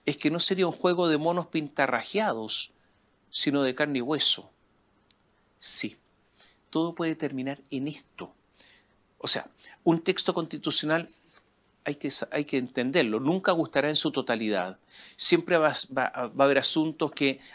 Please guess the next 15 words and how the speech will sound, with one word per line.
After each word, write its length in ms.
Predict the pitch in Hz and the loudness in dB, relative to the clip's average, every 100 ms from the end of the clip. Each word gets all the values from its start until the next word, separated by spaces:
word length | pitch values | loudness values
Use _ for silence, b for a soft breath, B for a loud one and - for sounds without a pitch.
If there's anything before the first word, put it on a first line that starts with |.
| - | 2
harán 300 | 143 156 156 | 4 4 2
más 220 | 165 170 | 2 2
sentido 540 | 170 147 - 165 165 | 2 -2 -4 -2 -2
que 120 | 160 127 | 0 2
otros. 600 | 135 - 92 98 - b b b b _ _ _ - | 2 0 -6 -6 -8 b b b b _ _ _ -2
Habrá 240 | 147 151 | 0 4
asuntos 400 | - 160 160 165 | 2 2 -2 -4
que 400 | - 139 131 - - - - - - _ _ | 2 4 4 0 -14 -20 -20 -20 -20 _ _
a 80 | 143 | -2
uno 140 | 147 | 2
le 100 | 143 | 4
parecen 320 | 139 139 143 | 4 4 0
que 100 | 143 | -2
son 200 | - 143 | -2 -2
omisiones. 800 | 135 117 - 165 131 110 - - | 0 2 2 2 0 0 -4 -4